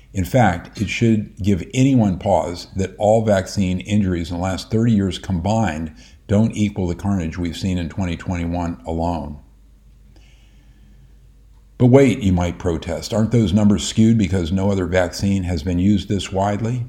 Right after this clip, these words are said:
Good question. The answer is no. No matter what way you might want to pivot the data,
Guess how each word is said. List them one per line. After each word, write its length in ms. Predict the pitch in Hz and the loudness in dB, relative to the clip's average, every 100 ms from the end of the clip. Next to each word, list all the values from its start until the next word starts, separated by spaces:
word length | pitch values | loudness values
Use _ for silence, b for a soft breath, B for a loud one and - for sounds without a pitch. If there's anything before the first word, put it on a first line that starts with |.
| - | -8
Good 180 | - 95 | -4 -4
question. 400 | - 113 101 80 | 0 -2 0 -2
The 140 | 87 98 | 0 0
answer 260 | 104 117 | 0 0
is 100 | 98 | 2
no. 420 | 123 120 90 - - - - - b b b b b b b - - - - - - - | 4 4 2 -6 -20 -20 -20 -20 b b b b b b b -20 -20 -20 -20 -20 -20 -2
No 60 | 98 | 2
matter 380 | 110 120 107 - - - - - | 4 4 2 -2 -20 -20 -20 -10
what 280 | - 120 131 | 0 2 2
way 200 | 92 87 | 2 2
you 220 | 82 90 | 2 2
might 300 | 90 98 - | 2 0 -2
want 240 | 98 98 - | -2 -4 -4
to 80 | 76 | -4
pivot 320 | 113 101 87 | -2 0 -2
the 80 | 78 | -2
data, 500 | 82 95 85 73 | 0 2 0 -2